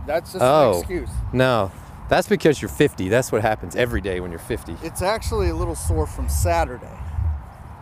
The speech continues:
Speaker 2: Uh, what did you do Saturday?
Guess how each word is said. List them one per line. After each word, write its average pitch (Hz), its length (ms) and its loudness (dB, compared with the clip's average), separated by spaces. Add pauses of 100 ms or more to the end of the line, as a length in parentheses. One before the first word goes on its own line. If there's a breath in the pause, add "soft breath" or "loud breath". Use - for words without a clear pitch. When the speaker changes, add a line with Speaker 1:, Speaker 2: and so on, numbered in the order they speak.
(1120)
Speaker 2:
Uh, 110 420 6 (200)
what 113 240 2
did 131 140 -2
you 131 80 -4
do 139 140 0
Saturday? 131 520 2